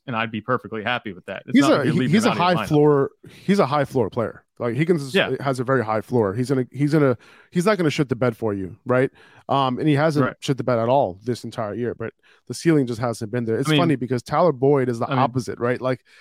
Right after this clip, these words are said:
Speaker 2: Tyler Boyd plays better, you know, with Ja'Marr Chase, uh, in the lineup than he does without
Speaker 1: Yeah.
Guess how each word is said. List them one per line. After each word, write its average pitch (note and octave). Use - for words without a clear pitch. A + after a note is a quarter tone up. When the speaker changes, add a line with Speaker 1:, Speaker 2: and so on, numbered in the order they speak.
Speaker 2:
Tyler E3+
Boyd D3
plays C3
better, A#2
you C3+
know, A#2+
with C3
Ja'Marr B2
Chase, -
uh, A#2+
in C#3+
the B2+
lineup B2
than C3+
he C3
does B2
without A2
Speaker 1:
Yeah. G#2+